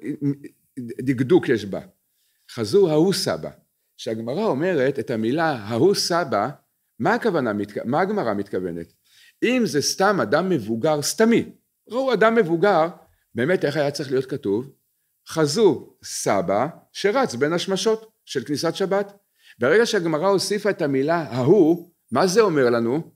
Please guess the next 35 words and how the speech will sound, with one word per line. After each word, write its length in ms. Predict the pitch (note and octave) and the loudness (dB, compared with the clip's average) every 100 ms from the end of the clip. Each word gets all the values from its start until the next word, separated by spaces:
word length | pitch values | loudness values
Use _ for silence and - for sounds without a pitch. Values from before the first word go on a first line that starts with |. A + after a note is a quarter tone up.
| _ _ _ _ | _ _ _ _
שמדובר 640 | - D3 D3 C#3 C3+ F3 G3+ G3+ | -6 0 2 2 2 2 2 4
פה 420 | G#3+ A3+ G#3+ - | 6 6 2 -6
באיזה 360 | A#2+ D3 C#3+ C3+ | -2 0 0 0
סבא 360 | - F3+ F3+ | 0 2 4
ידוע, 420 | F3 C#3 E3 G#3 - - _ _ - | 6 6 6 4 2 -6 _ _ -4
והסבא 540 | A2 - F#3+ G3+ G#3 | -2 0 2 4 6
הידוע, 440 | F#3 D3+ C#3 G3 F#2 - _ _ - | 6 6 4 2 2 -6 _ _ 0
"ההוא 220 | C3 G#3+ | 2 2
סבא", 460 | - G#3+ A#3 D3 | 2 2 4 2
המילה 300 | C3 B2+ E3+ | 2 2 4
"ההוא" 340 | G3+ D#3 A3 G#3+ | 4 6 4 4
מלמד, 360 | D#3+ C#3+ G3+ G#3+ | 2 2 2 2
אומרת 360 | D#3 G#3+ A3+ | 4 4 4
לנו 260 | G3 E3 F#3+ F#3+ - - | 4 2 0 -2 -16 -6
שזה 220 | E3 E3 | 0 2
לא 120 | A#3+ | 2
סתם 320 | C#4+ - A#3 | 2 2 4
אדם 320 | G3+ D3 F3 F3 | 4 4 4 6
מבוגר 520 | D#3+ D3+ D3+ E3 C#3 | 4 2 2 2 2
שרץ, 460 | D3+ C#3 A#2+ - - _ _ - | 0 0 0 -2 -12 _ _ 4
אלא 200 | F3+ A3+ | 6 8
יש 240 | G#3+ A3 | 8 6
איזה 200 | A3+ G3+ | 4 2
סבא 380 | E3+ A3 G#3+ A3 | 2 2 4 6
ידוע 580 | A3 G3 D#3+ B3+ G#3+ G3 | 6 4 4 4 6 4
שהוא 440 | - F#3 B3+ C4+ | 2 2 4 6
רץ 260 | A#3+ C#3 - - _ D3 | 6 4 0 -14 _ -2
לפני 280 | D3 F3+ | 0 0
כניסת 300 | D#3 F3 F3 | 0 2 2
שבת 280 | F3 E3+ D#3+ | 2 2 2
עם 100 | E3 | 2
שתי 200 | C3+ C3+ | 2 0
אגודות 340 | D3 C#3+ B2+ C3 | 0 0 -2 -2
הדסים 400 | A#2+ A#2 B2+ A2+ | -2 -4 -4 -2
בידו. 320 | G#2+ F2+ | -2 -4